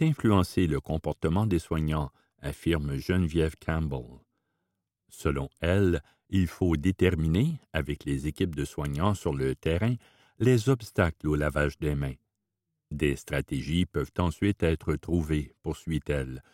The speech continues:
pour tenter de faire de ce geste un réflexe,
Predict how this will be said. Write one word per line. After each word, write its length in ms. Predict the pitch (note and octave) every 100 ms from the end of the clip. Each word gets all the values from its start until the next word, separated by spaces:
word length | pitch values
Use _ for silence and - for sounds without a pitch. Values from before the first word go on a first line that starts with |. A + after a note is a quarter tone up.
| _ -
pour 180 | F#2+ -
tenter 480 | C#3+ D3+ - C3
de 120 | F#2 D2
faire 300 | - E2+ D2+
de 160 | D2
ce 220 | C#2 -
geste 400 | D2 G2 G#2+ -
un 80 | F2
réflexe, 640 | D#2 C#2+ - C#2+ - -